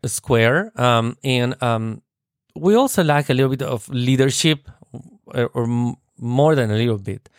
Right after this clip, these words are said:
And of course, there are efforts, uh, usually associated to, uh, some edit-, editorials from the A M A, the American College of Physicians,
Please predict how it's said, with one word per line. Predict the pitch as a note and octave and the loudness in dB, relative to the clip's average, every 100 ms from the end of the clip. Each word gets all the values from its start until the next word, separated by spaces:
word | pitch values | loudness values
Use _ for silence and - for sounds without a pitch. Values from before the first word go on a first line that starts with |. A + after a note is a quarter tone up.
| _ _ _ _ _ _ - | _ _ _ _ _ _ -2
And | C3+ B2+ - _ _ - | 0 0 -4 _ _ -12
of | C3+ - | -8 0
course, | G3+ - | 0 2
there | D3 | 0
are | C#3+ | 2
efforts, | C3 D3 - C#3+ C#3+ - - | 0 0 0 0 0 -2 -4
uh, | A2+ A2 G#2+ | 0 0 0
usually | C3 - C3 | -2 -2 -2
associated | - C#3+ C3+ A#2 | 0 -2 -2 -4
to, | A#2+ A2+ A2 - _ | -4 -4 -4 -10 _
uh, | - - A#2 | -18 -8 -8
some | - C3+ C3 | -2 0 0
edit-, | A#2 A#2+ - - | -2 -4 -6 -2
editorials | B2+ A#2+ A2+ D3 C#3 B2+ A#2+ | 0 0 0 2 2 2 -2
from | - A2 | -4 -6
the | - A#2+ | -4 -2
A | A#2 | 0
M | A#2+ C3+ | 0 2
A, | C3 C3 B2 | 2 2 0
the | - G#2+ | -4 -6
American | A#2 A#2+ A2 | -2 -4 -4
College | G#2 A2+ G#2+ | -4 -4 -4
of | - | -10
Physicians, | - A#2+ G3 E3 C3+ C3+ | -10 -2 0 2 2 0